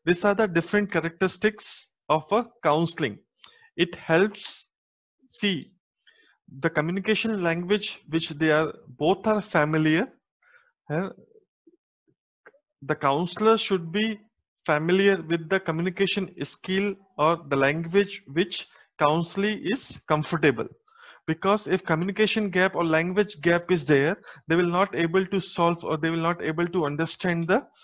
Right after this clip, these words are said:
proper problems of a students.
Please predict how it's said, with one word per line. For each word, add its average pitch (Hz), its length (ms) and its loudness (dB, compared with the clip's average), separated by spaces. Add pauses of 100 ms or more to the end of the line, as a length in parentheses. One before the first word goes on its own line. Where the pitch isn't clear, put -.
(800)
proper 180 560 0 (1120)
problems 170 560 0
of 147 180 0
a 262 160 0 (300)
students. 113 640 -6